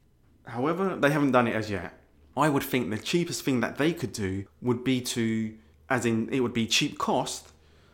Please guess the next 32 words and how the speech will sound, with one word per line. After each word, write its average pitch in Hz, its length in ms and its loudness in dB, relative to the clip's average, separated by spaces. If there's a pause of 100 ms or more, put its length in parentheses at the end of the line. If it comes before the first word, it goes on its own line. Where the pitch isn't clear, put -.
(880)
they 135 220 -2
could 139 300 -2
add 156 180 0
subtitles 123 760 -2
to 113 120 -4
the 98 60 -2
game 156 460 -2 (420)
and 131 180 0
release 135 400 2
it 120 140 2
worldwide 120 500 4
as 113 100 0
a 107 80 0
digital 143 480 0
download 110 460 2
only. 90 280 -4 (680)
This - 520 0 (120)
success - 640 -4
in 127 200 -2
Japan, 120 520 -2
it - 240 -8
possibly, 120 920 -2
possibly 117 520 -2
means 104 460 0
that - 240 -4
they 123 140 2
will 147 240 2
bring 143 400 0
it 98 240 -6 (140)
to 135 180 0
the 123 80 4
West - 580 -4